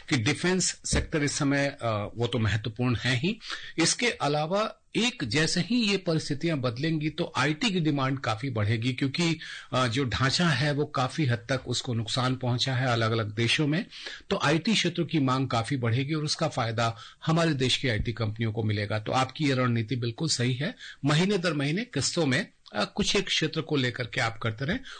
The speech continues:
और फार्मास्यूटिकल हमेशा से एक डिफेंसिव स्टॉक रहा है। किसी भी तरह की परेशानी हो, लोग दवा, अ, जो है वो बंद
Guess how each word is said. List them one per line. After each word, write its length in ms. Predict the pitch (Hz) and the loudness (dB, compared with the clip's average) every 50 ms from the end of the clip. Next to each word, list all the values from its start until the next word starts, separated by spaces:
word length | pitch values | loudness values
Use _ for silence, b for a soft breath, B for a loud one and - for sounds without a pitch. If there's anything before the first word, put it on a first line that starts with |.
| B B | B B
और 60 | - | -2
फार्मास्यूटिकल 880 | - - - 175 180 185 202 196 170 175 160 - - - 160 165 165 160 - - _ _ _ _ _ _ _ _ _ - - - - | 0 2 2 2 2 4 2 2 2 2 0 -2 -2 -2 0 0 2 0 -2 -6 _ _ _ _ _ _ _ _ _ -20 -6 0 2
हमेशा 320 | 151 170 180 - - 170 | 4 4 4 4 2 0
से 140 | 160 - 151 | 2 2 0
एक 100 | 117 104 | -2 0
डिफेंसिव 440 | 120 117 - 139 123 113 - 131 123 | -2 -2 0 0 0 0 0 0 0
स्टॉक 340 | - - 127 117 110 - 123 | 0 0 0 0 0 0 0
रहा 200 | 113 113 113 113 | 2 2 2 2
है। 200 | 113 147 175 B B B B B B | 0 -2 -2 B B B B B B
किसी 200 | 139 127 120 160 | 2 2 4 4
भी 80 | 151 151 | 4 2
तरह 200 | - 151 135 131 | 2 2 0 0
की 120 | 120 147 | 0 -2
परेशानी 540 | 127 135 131 120 120 120 - 131 131 139 147 | 0 0 0 2 2 2 2 2 2 4 4
हो, 240 | 135 135 170 180 B B B B B B - | 4 4 2 0 B B B B B B -4
लोग 280 | 110 123 147 147 120 101 | 0 2 2 2 2 0
दवा, 200 | 113 117 127 143 | 0 2 2 4
अ, 520 | 147 135 - - - - - - - - - | 2 2 0 -4 -8 -16 -14 -12 -10 -8 -6
जो 140 | 110 - 120 | -4 -2 -2
है 140 | - 123 123 | 0 0 0
वो 120 | 123 117 | 0 0
बंद 360 | 104 110 120 120 113 104 - | 0 0 0 0 0 -2 -4